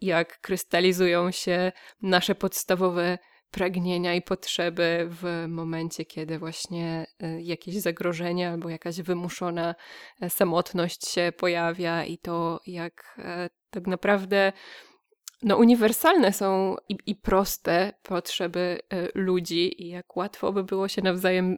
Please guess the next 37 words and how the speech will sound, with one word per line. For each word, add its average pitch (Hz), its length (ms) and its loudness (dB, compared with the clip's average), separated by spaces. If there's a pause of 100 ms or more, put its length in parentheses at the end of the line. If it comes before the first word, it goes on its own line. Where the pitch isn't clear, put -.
(120)
zrozumieć, 185 640 2
gdybyśmy 185 480 -2
się 185 140 -6
na 175 140 -4
tym, 180 360 -4
e, 180 300 -2
skupili, 175 800 -2
e, 170 200 -10
czego 175 280 -2
my 170 140 -6
tak 170 120 -6
naprawdę 170 480 -6
chcemy 170 520 -6
i 170 180 -4 (340)
czego 190 240 -4
potrzebujemy 175 720 -2
do 175 120 -2
szczęścia. 175 640 -4 (520)
No 190 120 -8
i 190 120 -10
to 190 260 -4
chyba 190 220 -4
po-, 196 200 -4
pomaga 208 480 4
też - 180 -6
w - 80 -18
tym 170 320 -4
właśnie, 170 500 -6 (240)
mm, - 180 -8
zżyciu 190 540 0
się 165 320 -6
z - 100 -12
tymi 170 220 -6
wszystkimi - 480 -8
bohaterami, 165 680 -6
którzy, 170 580 -8 (540)
e, 185 300 -6